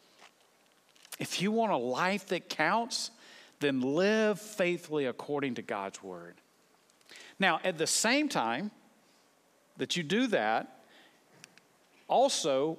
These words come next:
walk by faith. Now, what are the difference between those two? Living faithfully means I'm following what I know in Scripture.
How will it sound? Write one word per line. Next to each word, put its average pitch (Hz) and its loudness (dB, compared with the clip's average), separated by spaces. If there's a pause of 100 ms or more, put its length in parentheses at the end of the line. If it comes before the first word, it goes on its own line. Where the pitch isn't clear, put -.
walk 190 2
by 175 2
faith. 101 -4 (680)
Now, 202 -2
what 233 0
are - 0
the 247 0
difference 190 0
between 170 -2
those 156 2
two? 131 -2
Living 302 2
faithfully 214 0
means 160 0
I'm 202 0
following 190 0
what 160 2
I 147 2
know 151 2
in 120 -4
Scripture. 190 -2